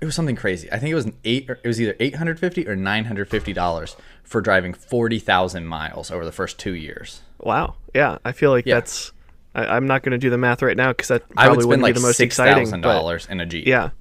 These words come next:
Speaker 2: that's,
Speaker 1: Like, in
Speaker 2: that's
Speaker 1: the
Speaker 2: a
Speaker 1: Jeep.
Speaker 2: lot. So,
Speaker 1: It's a big
Speaker 2: I don't know.
Speaker 1: difference.
Speaker 2: If you start
Speaker 1: But
Speaker 2: riding around in a Tesla, that'd be pretty cool. Very
Speaker 1: I know,
Speaker 2: podcaster of you.
Speaker 1: but
Speaker 2: So.
Speaker 1: I, <laughs> I've never ridden in one, and I have,
Speaker 2: Mm-hmm.
Speaker 1: I've never had the opportunity to ride in one, but maybe
Speaker 2: We
Speaker 1: someday.
Speaker 2: shoulda,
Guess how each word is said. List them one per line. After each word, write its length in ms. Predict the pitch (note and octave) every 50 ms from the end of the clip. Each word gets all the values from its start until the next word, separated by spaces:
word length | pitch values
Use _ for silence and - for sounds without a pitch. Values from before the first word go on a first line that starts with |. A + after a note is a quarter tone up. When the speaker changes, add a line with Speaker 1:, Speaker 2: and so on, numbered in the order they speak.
| - - - - -
Speaker 2:
that's, 180 | - A2+ A2+ -
Speaker 1:
Like, 100 | F2+ - -
in 40 | F#3+ F#2
Speaker 2:
that's 40 | -
Speaker 1:
the 60 | C3
Speaker 2:
a 20 |
Speaker 1:
Jeep. 100 | A#2+ A#2
Speaker 2:
lot. 200 | A#2 A#2+ G#2+ - - - - - - - - - - - - - - - - -
So, 280 | - - A2+ G#2+ B2 - - - - - -
Speaker 1:
It's 80 | D3+ D#3
a 40 | G#3+
big 120 | F4 E4+
Speaker 2:
I 60 | B2 C#3
don't 80 | E3+
know. 60 | G3+ A3
Speaker 1:
difference. 380 | G#3 G#3 - - - - - -
Speaker 2:
If 160 | - - - -
you 80 | C#3+
start 220 | - G3+ D#3 D3+ C#3+
Speaker 1:
But 40 | D3
Speaker 2:
riding 180 | D3+ D#3 D#3+
around 260 | D#3+ D#3 D#3 D#3+ D#3+ D#3+
in 80 | D#3+
a 60 | E3
Tesla, 400 | E3 - F3+ F#3 F3+ - C3+ B2+
that'd 120 | A2 A2 A#2
be 80 | B2+
pretty 220 | B2 - C#3+ C#3+ C#3
cool. 340 | - - F3 F3 D#3+ C#3+ C#3+ -
Very 220 | B2+ B2 B2 C3 -
Speaker 1:
I 160 | - D#3 D#3+ D#3
know, 40 |
Speaker 2:
podcaster 460 | D#3 D#3+ C#3 C3 B2 - - C#3 B2+ B2+
of 100 | B2+ C3+
you. 180 | B2+ B2+ B2+ -
Speaker 1:
but 160 | - B2 C#3
Speaker 2:
So. 80 | C#3+ D3 - E3+ - - - A#3+ - - - - A#2 - -
Speaker 1:
I, 140 | - - - - -
<laughs> 200 | - - - -
I've 140 | C3 C3+ B2+
never 260 | C#3+ D3+ D3+ E3+ C#3
ridden 260 | A2 A2+ A2+ G2 F2+
in 160 | E2 D#2 D2+ C#2
one, 300 | C#2+ C#2 C#2+ E2 F2+ - - - - - - - - _ -
and 320 | G2 F#2+ F#2+ F#2 F2+ F2 - -
I 80 | - F#2+
have, 180 | - A2+ A#2+
Speaker 2:
Mm-hmm. 80 | C3 C3+
Speaker 1:
I've 80 | A#2 A#2+
never 140 | C3+ C#3 C3+
had 140 | C3+ C3+ A2+
the 100 | - -
opportunity 680 | F#2+ G2 - F2 - - - A#2+ A#2 G#2 F2+ - C#2+ -
to 80 | C#2+
ride 220 | C#2+ D2 D2 D#2 D#2+
in 180 | D#2 D2 D#2+
one, 240 | D2+ C#2 D#2+ F2 - - - _ _ -
but 280 | F#2+ F2 D#2+ - - _ _ - - _ - - _ _ _ -
maybe 180 | B2 C#3+ C#3
Speaker 2:
We 80 | B2 C#3
Speaker 1:
someday. 120 | D3+ D#3 F#3
Speaker 2:
shoulda, 340 | - - D3+ D#3+ E3 D3+